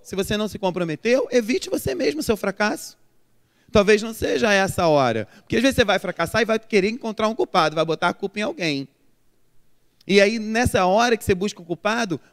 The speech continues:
na maioria das vezes, sabe o que que acontece? Você é bem injusto. Porque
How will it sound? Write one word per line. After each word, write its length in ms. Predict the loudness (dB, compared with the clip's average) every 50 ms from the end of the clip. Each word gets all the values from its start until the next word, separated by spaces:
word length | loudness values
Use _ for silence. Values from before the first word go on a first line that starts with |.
| _ _
na 220 | -2 2 4 4 4
maioria 320 | 4 4 4 2 2 2
das 160 | 2 2 0
vezes, 220 | 2 0 0 2 0
sabe 100 | -2 -2
o 40 | -2
que 80 | -2
que 80 | -2 -2
acontece? 480 | -2 -4 -4 -2 0 2 2 0 -2 -6 -14 _
Você 300 | 2 4 4 4 4 0
é 80 | 0 2
bem 300 | 2 0 0 0 0 -2
injusto. 680 | -2 0 2 2 2 2 0 -2 -2 0 0 0 0 -2 -10 _ _ _ _ _ _ _ _ _ _ _ _ _ _ _ _ _ _ _ _ _ _ _ _ _ _ _ _
Porque 760 | 4 4 4 2 -4 -2 2 4 6 6 6 4 4 2 0